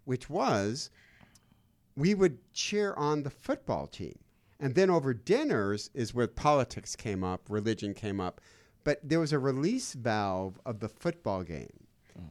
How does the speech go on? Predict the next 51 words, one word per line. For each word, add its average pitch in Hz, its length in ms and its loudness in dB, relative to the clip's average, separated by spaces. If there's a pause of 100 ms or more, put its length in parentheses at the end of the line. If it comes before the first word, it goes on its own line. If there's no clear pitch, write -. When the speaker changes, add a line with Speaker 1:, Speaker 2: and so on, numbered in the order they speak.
Speaker 1:
And 123 180 0
that's 160 240 2
what 143 80 0
I 123 60 4
love, 127 240 2
what 110 100 -2
you're 127 140 0
saying 113 220 -4
about 104 200 -6
the 95 80 -14
sports, 120 680 -2
about 107 220 -6
the 104 100 -4
music. 120 800 -4 (440)
That's 160 280 -2
a 190 60 -2
release 131 540 -2
valve 107 440 -2
that, 117 140 -4
quite 139 200 -4
frankly, 160 400 -6
many 117 240 -2
of 120 100 -4
our 107 100 -4
communities 98 560 -6
don't 156 240 -4
have 87 400 -8
because 101 260 -6
we, 107 440 -2
we 120 120 -4
don't 135 420 -2
ever 131 280 -4
intersect 107 640 -6
with 95 160 -10
each 92 160 -8
other. 90 300 -4 (220)
So 160 140 0
I 165 120 6
don't 247 100 6
wanna 196 180 6
rush 139 220 4
past 151 220 0
that 113 180 -2
first 165 220 -2
stage. 95 400 -2 (480)
That 190 240 4
is 156 160 4
what 135 100 2
we 135 80 -2
call, 120 480 0 (180)
uh, 110 180 -4